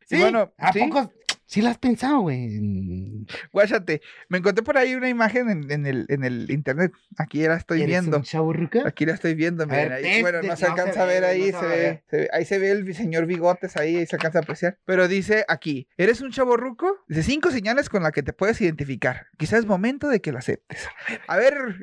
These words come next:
Speaker 1: raza, ahí para que se vaya viendo a ver si usted se, se acepta como chavorruco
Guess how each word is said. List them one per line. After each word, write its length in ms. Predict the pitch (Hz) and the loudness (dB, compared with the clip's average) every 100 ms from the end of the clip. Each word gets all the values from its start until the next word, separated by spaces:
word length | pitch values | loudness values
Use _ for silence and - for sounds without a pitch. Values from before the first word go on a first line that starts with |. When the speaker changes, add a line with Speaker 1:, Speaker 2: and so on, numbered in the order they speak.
| 180 | -2
Speaker 1:
raza, 380 | 214 190 175 175 | 0 2 2 2
ahí 180 | 175 196 | 2 2
para 220 | 240 220 | 0 0
que 120 | - 147 | 0 -6
se 120 | 147 | -4
vaya 340 | 147 175 196 156 | 0 2 2 2
viendo 280 | 165 180 | -2 0
a 40 | 180 | 0
ver 120 | 175 | 0
si 80 | 185 | -4
usted 260 | - 180 170 | -4 -2 0
se, 340 | 190 170 131 | 0 0 -2
se 140 | - 180 | -2 0
acepta 400 | 160 170 - - | 0 -2 0 0
como 240 | 185 139 | 0 -4
chavorruco 720 | 117 123 135 143 196 196 269 | -2 -2 -2 0 -2 2 0